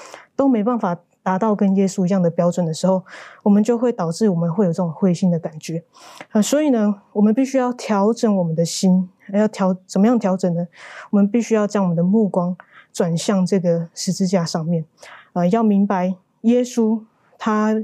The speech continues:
要，他不要我们和他做比较，他要我们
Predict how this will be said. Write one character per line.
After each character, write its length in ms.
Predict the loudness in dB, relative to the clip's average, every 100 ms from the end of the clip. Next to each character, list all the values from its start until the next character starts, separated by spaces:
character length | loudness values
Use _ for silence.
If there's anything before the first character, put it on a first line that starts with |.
| -2
要， 360 | 0 0 -4 -4
他 100 | -2
不 200 | 0 2
要 120 | 2
我 160 | 0
们 160 | -2 -4
和 160 | -4 -2
他 160 | -2
做 220 | -2 -2
比 160 | -2 -6
较， 320 | -4 -4 -4 _ _ -20 -20 -20 -6
他 140 | -2
要 140 | 0
我 40 | 0
们 200 | 0